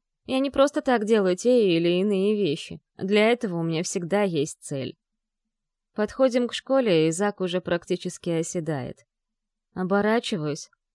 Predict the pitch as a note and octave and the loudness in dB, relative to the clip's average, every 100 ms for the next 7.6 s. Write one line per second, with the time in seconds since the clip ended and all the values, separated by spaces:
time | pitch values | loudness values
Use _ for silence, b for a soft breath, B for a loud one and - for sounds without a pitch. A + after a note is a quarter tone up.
0 | _ G3 F#3 F3+ F#3 F3 F3 E3 E3+ E3 | _ -4 0 0 0 -2 -4 -2 -2 -2
1 | F3 - D3 C#3 C3 _ _ _ _ _ | -4 -6 -6 -6 -8 _ _ _ _ _
2 | _ _ _ F#3+ F3+ E3 D#3 D3+ C#3+ C#3 | _ _ _ -4 0 0 0 -6 -6 -6
3 | C3+ C#3 C#3+ _ _ _ _ _ _ _ | -8 -10 -16 _ _ _ _ _ _ _
4 | _ _ _ - G3+ A3 A3 B3+ D4 D4 | _ _ _ -2 2 4 4 4 2 0
5 | - E3 E3 _ - - F3 D#3+ - D3+ | -4 -8 -8 _ -14 -4 0 0 -2 -8
6 | - C#3 D#3 _ _ _ _ - A3+ A3+ | -8 -10 -12 _ _ _ _ 0 0 0
7 | C4+ - B3+ B3+ G#3+ D#3 | -4 0 0 0 -2 -4